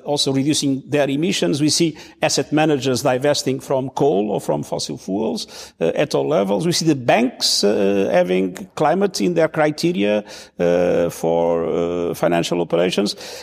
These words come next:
We see rating agencies taking climate into, uh, their, uh, considerations.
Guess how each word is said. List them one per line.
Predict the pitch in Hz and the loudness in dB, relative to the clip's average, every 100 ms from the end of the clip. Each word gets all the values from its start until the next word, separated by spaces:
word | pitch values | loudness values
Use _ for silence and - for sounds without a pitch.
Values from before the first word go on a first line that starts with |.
| - | -4
We | 165 | 0
see | 170 | 4
rating | 151 185 202 180 | 4 4 4 4
agencies | 233 247 254 247 240 | 4 2 0 -2 -2
taking | 175 - 127 | -2 0 -2
climate | - 151 196 240 - - - | 2 4 4 2 -2 -10 -4
into, | 202 202 - 202 - | -2 -2 -2 -4 -2
uh, | 90 87 180 85 87 87 85 82 | -2 0 2 2 2 2 0 -2
their, | 78 82 87 90 | -2 0 2 2
uh, | 160 - 165 | 0 -2 -2
considerations. | 160 156 165 165 185 202 202 | -4 -2 0 0 0 -2 -4